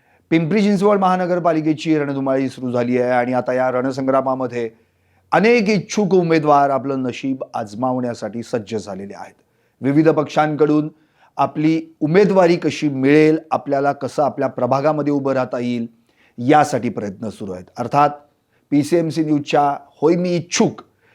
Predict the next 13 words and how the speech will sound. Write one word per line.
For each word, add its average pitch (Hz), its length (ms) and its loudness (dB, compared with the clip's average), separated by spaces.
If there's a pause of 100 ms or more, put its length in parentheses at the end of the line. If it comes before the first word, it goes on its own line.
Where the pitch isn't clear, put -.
(160)
या 139 180 4
कार्यक्रमाच्या 139 680 -2
माध्यमातून 143 720 -2 (360)
आज 143 200 2
आणखी 151 380 2
एक 208 100 4
इच्छुक 170 540 -8
उमेदवार 160 580 2 (560)
आपल्या 139 500 0 (500)
सोबत 143 240 2
संवाद 151 640 0
साधणार 143 520 0
आहेत 135 280 -2